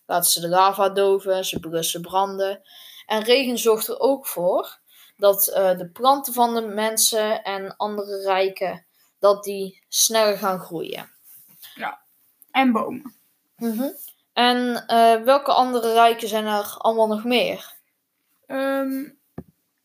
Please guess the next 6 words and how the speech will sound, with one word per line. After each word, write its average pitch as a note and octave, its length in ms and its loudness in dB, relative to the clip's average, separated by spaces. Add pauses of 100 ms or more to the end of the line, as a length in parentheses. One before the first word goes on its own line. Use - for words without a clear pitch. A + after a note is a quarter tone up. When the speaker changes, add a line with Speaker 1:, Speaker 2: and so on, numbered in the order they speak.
(440)
Speaker 2:
ja, C4+ 140 0
je C4 160 -2
hebt, B3+ 360 -4
eh, B3+ 180 -2 (160)
de A#3 120 -4
elfen. C#4+ 640 -2